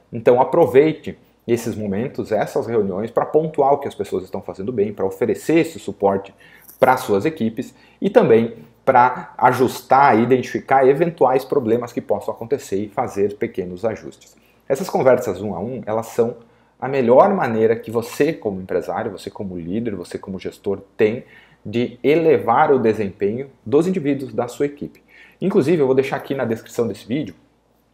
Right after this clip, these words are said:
um link pra um e-book que foi desenvolvido aqui pela R H Academy, onde você vai aprender como fazer reuniões individuais eficazes, ou seja, como de fato fazer essas reuniões individuais, feedback um a um,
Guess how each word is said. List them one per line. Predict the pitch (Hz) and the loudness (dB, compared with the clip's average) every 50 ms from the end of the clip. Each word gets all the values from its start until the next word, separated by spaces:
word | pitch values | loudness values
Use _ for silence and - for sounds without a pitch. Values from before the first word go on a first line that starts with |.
| _ _ _ _ _ - | _ _ _ _ _ -4
um | - 147 156 160 160 165 156 | -2 -2 0 0 2 2 4
link | 147 143 147 156 - - | 4 4 2 0 -2 -4
pra | - 165 | -4 -2
um | 175 190 | 0 0
e-book | 160 110 131 143 143 143 - 107 - _ _ _ _ _ _ | 0 2 2 0 0 -2 -6 -16 -18 _ _ _ _ _ _
que | - - 139 139 143 139 139 139 131 | -4 -2 0 0 2 2 2 0 0
foi | 135 - 147 147 | 4 4 4 4
desenvolvido | 143 151 147 147 131 143 175 170 123 | 4 2 2 2 2 2 2 0 0
aqui | 101 - 107 | -2 -2 -4
pela | - 110 101 101 | -2 0 0 0
R | 92 92 | -2 -2
H | 95 110 127 | -4 -4 -4
Academy, | - - 127 110 120 135 143 147 151 170 - - - _ _ - | -2 -2 -2 0 0 0 0 -2 -2 -4 -10 -14 -20 _ _ -6
onde | 143 147 147 | -4 0 2
você | 143 147 - 151 | 0 2 2 2
vai | 135 147 139 | 2 4 2
aprender | 143 139 - 135 123 123 135 135 - - | 2 2 -2 -2 0 2 0 0 0 -2
como | - 143 160 180 180 165 | 0 2 2 2 0 -4
fazer | 143 - - - 160 156 - 123 127 127 131 123 | -6 -6 -4 -4 -2 -2 2 2 4 4 2 2
reuniões | 123 131 135 123 107 110 117 120 123 120 - - | 2 2 2 2 2 2 0 0 -2 -6 -8 -8
individuais | 147 165 160 151 139 135 127 107 104 104 110 110 104 101 | -6 -4 -4 -4 -4 -4 -2 0 0 0 0 0 0 0
eficazes, | 127 127 - - - - - - 110 104 98 - - - 85 | 0 0 0 -4 -10 -8 -4 -2 -2 0 -2 -4 -6 -10 -12
ou | 76 | -8
seja, | - 104 90 78 80 - - | -4 -4 -4 -4 -6 -6 -2
como | - 170 185 175 147 | -2 0 0 0 0
de | 131 131 - | 2 0 0
fato | - - - - 120 127 143 - - - - - - _ _ - | 0 0 0 2 2 2 2 -2 -6 -10 -12 -14 -20 _ _ -2
fazer | - 131 117 - 127 147 160 | 2 2 2 4 6 4 4
essas | 131 - - 110 95 - | 4 2 -2 -6 -4 -2
reuniões | 113 107 95 92 101 107 107 104 | -2 -2 -2 -2 -4 -6 -6 -8
individuais, | 104 92 98 92 98 82 87 90 95 92 - - | -10 -10 -8 -8 -6 -4 -2 -2 -2 -4 -6 -6
feedback | - 98 90 78 80 107 113 - - 101 | -8 -8 -4 0 0 0 0 -2 -8 -10
um | 104 101 | -8 -8
a | 90 | -8
um, | 92 101 | -8 -10